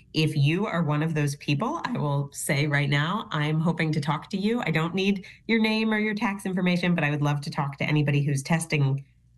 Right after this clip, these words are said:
the platform right now. Um, starting in a few weeks, uh, more late February, mid-March, it's going to open up to everybody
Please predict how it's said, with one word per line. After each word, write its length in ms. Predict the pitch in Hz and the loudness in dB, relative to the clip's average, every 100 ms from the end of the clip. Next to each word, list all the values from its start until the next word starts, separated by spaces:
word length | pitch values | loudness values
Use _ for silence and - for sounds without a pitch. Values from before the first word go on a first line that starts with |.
| - | -4
the 340 | 135 135 131 - | 2 2 0 -4
platform 340 | 143 - 135 | -4 -2 0
right 160 | 131 - | 0 0
now. 460 | 196 180 123 143 - _ - | 0 -2 -4 -4 -6 _ -2
Um, 340 | 151 139 139 | 0 2 0
starting 520 | 135 - 262 285 277 214 | -2 -4 -2 0 0 0
in 80 | |
a 80 | 180 | 0
few 200 | - 196 | -2 0
weeks, 520 | 220 330 262 - - - | 2 2 0 -6 -8 -4
uh, 280 | 160 147 151 | -2 0 2
more 240 | 156 151 | 2 2
late 280 | 151 151 147 | 2 0 0
February, 760 | 160 151 147 147 143 139 139 143 | 0 2 2 2 2 2 0 2
mid-March, 880 | 143 135 143 170 175 - - - _ _ _ _ _ - | 2 2 2 2 0 -4 -10 -20 _ _ _ _ _ -2
it's 160 | 180 - | -2 2
going 220 | 175 156 | 2 2
to 60 | |
open 200 | 151 156 | 2 2
up 180 | 147 135 | 0 -2
to 100 | - - | -8 -4
everybody 580 | 170 135 135 98 - | -2 -2 -2 -4 -8